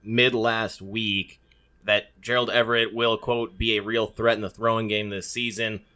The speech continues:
Fanciest, sweet, sweetest looking wide receiver slash tight end mix that we've had."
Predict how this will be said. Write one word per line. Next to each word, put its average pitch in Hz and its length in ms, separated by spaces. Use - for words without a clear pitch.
Fanciest, 131 680
sweet, 135 540
sweetest 151 500
looking 135 400
wide 120 220
receiver 120 500
slash 107 420
tight 123 280
end 113 180
mix 110 260
that 98 200
we've 107 240
had." 80 460